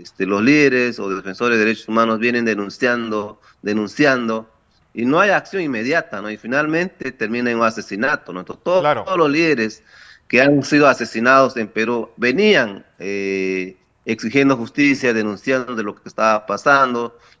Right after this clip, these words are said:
Speaker 1: de las amenazas. Entonces, no hay una intervención inmediata respecto a la situación que enfrentan, ¿no?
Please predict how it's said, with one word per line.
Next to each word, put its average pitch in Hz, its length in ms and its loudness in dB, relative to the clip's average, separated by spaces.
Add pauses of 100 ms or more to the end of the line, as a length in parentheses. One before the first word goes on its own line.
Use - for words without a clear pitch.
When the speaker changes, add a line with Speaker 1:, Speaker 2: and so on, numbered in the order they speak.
Speaker 1:
de 113 80 -4
las 110 160 -4
amenazas. 120 760 2 (380)
Entonces, 110 460 -4
no 156 160 6
hay 170 120 4
una 175 200 0
intervención 107 640 -4
inmediata 113 580 0
respecto 101 420 -6
a 101 40 0
la 92 80 0
situación - 420 -8
que 95 100 -4
enfrentan, 95 540 0
¿no? 98 80 -20